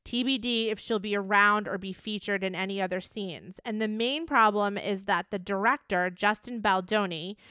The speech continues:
he's an actor. He's not a director, and it shows. He has no clue what he is doing.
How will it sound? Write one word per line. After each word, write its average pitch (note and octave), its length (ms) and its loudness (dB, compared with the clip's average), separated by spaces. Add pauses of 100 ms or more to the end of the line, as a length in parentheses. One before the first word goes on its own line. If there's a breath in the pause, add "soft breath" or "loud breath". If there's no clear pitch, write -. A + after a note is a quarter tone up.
(560 loud breath)
he's C4+ 240 0
an B3+ 100 2
actor. - 520 0 (120)
He's A#3 240 -4
not A3+ 220 6
a A3+ 60 -2
director, F#3 560 -2 (460)
and G3 80 0
it F#3+ 160 -4
shows. D#3+ 540 -4
He A#3+ 160 -8
has G#3+ 160 -4
no C4 160 0
clue B3 240 -4
what G#3+ 100 0
he G3 160 -6
is F3 140 -10
doing. A#3 440 0